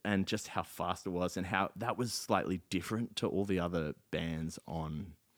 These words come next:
that, that comp and just how on the front foot Propaganda were,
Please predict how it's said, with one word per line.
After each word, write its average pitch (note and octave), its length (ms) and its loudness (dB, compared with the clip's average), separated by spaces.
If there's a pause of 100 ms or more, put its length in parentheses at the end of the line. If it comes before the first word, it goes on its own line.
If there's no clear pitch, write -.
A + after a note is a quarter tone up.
(560)
that, E2+ 220 -2 (100)
that - 280 -2
comp A#2+ 460 2 (120)
and E2 360 0
just - 300 -2 (160)
how G#2 380 4
on G#2 140 4
the F2+ 80 4
front F2+ 360 -2
foot - 260 -4
Propaganda E2+ 640 -4
were, E2 560 0